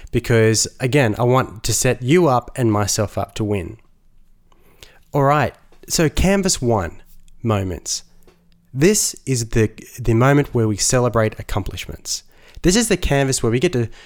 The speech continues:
paint and throw everything on it, which is all related to achievement. And if you're anything like me, you might have a tendency to overlook the things you've done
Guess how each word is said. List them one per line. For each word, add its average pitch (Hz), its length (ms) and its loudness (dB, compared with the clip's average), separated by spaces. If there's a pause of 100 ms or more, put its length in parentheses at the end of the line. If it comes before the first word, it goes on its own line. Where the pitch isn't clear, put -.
(200)
paint 165 260 2
and 175 100 0
throw 180 260 2
everything 139 340 0
on 107 120 0
it, 101 140 -2 (300)
which 135 140 -4
is 123 200 2
all 143 380 2
related 107 420 -2
to 104 100 -4
achievement. 101 560 -4 (800)
And 151 80 2
if 151 100 0
you're 196 120 6
anything 220 280 4
like 139 220 0
me, 113 400 0 (220)
you 139 180 2
might 175 240 4
have 196 220 0
a 127 380 4
tendency 117 840 0 (160)
to - 160 -8
overlook 139 640 0
the - 100 -8
things 104 320 -2
you've 98 120 -6
done 85 280 -4